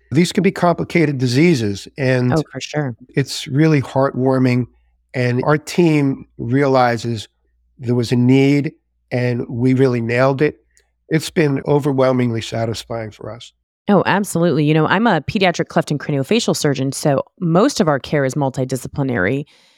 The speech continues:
Speaker 2: So I love the fact that you have taken that multidisciplinary approach and really applied it to these extremely complicated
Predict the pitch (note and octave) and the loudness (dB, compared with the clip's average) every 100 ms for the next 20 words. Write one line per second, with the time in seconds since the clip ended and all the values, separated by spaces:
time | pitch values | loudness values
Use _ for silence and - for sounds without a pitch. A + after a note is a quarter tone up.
0 | _ - F3 F3 D#3+ D#3+ E3+ F3+ F3 - | _ -6 0 0 0 0 2 2 -2 0
1 | E3+ D#3 D#3+ D3+ C#3+ C#3+ - - - D#3+ | 0 0 -2 -2 0 -2 -4 -4 -2 0
2 | D#3 D3 - C#3+ C#3 C#3+ C3+ - - C#3+ | 0 -2 -2 -2 -2 -4 -4 -6 -6 -2
3 | C3 C3 - - D3+ C#3 - D3 D3 C#3 | -2 -4 -4 0 2 0 -2 0 2 0
4 | - D3+ C#3+ D3 - C3+ C3 - - - | 0 0 0 -2 -4 -2 -2 -4 -8 -8
5 | - - - D#3 G3 F#3+ D3+ C3+ D#3 D3 | -8 -6 -2 2 2 2 2 0 -2 0
6 | D#3 - C#3 B2+ A#2 A2+ | -2 -2 -2 2 2 2